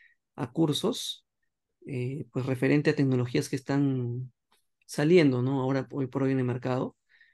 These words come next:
Eh, también estamos pensando en, en introducirnos a temas de, de lo que es ciencia de datos. Puede que sea un tema que está, está solicitándose, solo que se estamos definiendo cómo, cómo orientarlo realmente para que sea, eh, lo más utilizable en el mercado, ¿no?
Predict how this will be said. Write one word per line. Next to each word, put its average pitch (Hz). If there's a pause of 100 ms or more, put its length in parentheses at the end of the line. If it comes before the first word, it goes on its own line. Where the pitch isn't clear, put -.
(400)
Eh, 127
también 139
estamos 151
pensando 139
en, 131
en 139
introducirnos 131
a 123
temas 139
de, 123 (640)
de 143
lo 135
que 147
es 147
ciencia 156
de 127
datos. - (580)
Puede 135
que 127
sea 135
un 127
tema 127
que 127 (240)
está, -
está 170
solicitándose, 131 (400)
solo 170
que 160
se 139
estamos 156
definiendo 143
cómo, 147
cómo 151
orientarlo 135
realmente 127
para 123
que 123
sea, 120 (800)
eh, -
lo 131
más 143
utilizable 143
en 143
el 127
mercado, 120
¿no? 139